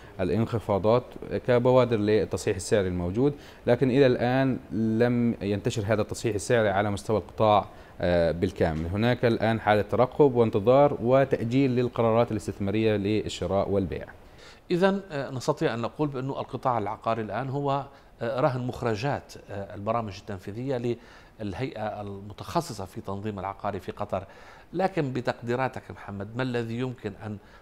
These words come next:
Speaker 2: تخلقه الهيئة من فارق في القطاع العقاري في قطر، إن على مستوى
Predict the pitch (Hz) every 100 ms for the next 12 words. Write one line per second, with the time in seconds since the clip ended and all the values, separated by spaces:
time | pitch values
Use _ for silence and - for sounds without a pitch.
0 | - - 110 - 160 - 101 92 - 107
1 | 101 104 104 - - 117 113 101 - -
2 | - - - 113 120 113 98 98 104 -
3 | 98 92 - - 101 107 110 98 101 98
4 | 98 - 101 95